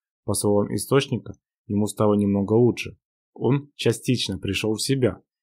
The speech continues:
и ему делают различные анализы и исследования, чтобы понять, как он попал в состояние комы.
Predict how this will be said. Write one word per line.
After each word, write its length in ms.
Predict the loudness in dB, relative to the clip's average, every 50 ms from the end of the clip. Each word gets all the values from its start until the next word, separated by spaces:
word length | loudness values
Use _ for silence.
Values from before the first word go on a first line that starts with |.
| _ _
и 80 | -2 0
ему 180 | 2 2 2 2
делают 380 | 2 2 4 4 4 4 2
различные 560 | 2 -2 -2 -2 -4 -4 -4 -4 -2 0 0
анализы 460 | 2 2 2 2 0 0 -2 -4 -4 -2
и 120 | 0 0
исследования, 720 | 0 -2 -2 0 2 2 2 0 -2 -4 -4 -8 -10 -14 _ _ _ _ _ _
чтобы 400 | -20 -10 -6 -4 -2 0 0 0
понять, 440 | 2 4 4 4 2 0 -2 -4 -10 _ _ _ _ _ _ _ _ _ _
как 260 | -2 0 0 0 -2
он 200 | -2 -2 -2 0
попал 360 | -2 -2 -2 -2 -2 -4 -4
в 60 | -6
состояние 680 | -10 -10 -8 -6 -4 -2 -2 0 0 0 0 0 0 -2
комы. 420 | 0 2 2 2 2 0 -2 -8